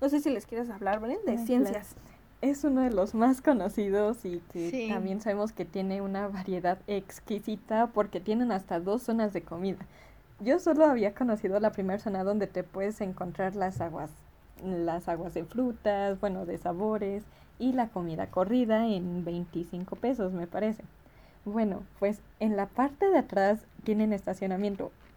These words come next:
Speaker 2: Hay otra zona de comida donde
Speaker 3: Ah,
Speaker 2: también te
Speaker 3: sí.
Speaker 2: puedes encontrar burritos, hamburguesas, tortas, enchiladas, bueno, es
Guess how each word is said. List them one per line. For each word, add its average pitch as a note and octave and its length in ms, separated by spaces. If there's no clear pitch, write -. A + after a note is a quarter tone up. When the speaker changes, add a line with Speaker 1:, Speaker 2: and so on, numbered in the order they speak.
Speaker 2:
Hay A3+ 340
otra B3+ 380
zona A#3+ 280
de A3 100
comida G3 480
donde G3+ 320
Speaker 3:
Ah, - 100
Speaker 2:
también G3+ 320
te - 80
Speaker 3:
sí. A#3 60
Speaker 2:
puedes A#3 240
encontrar F#3+ 640
burritos, G#3 680
hamburguesas, F#3+ 1300
tortas, G#3+ 560
enchiladas, G#3 840
bueno, G3+ 400
es C4+ 220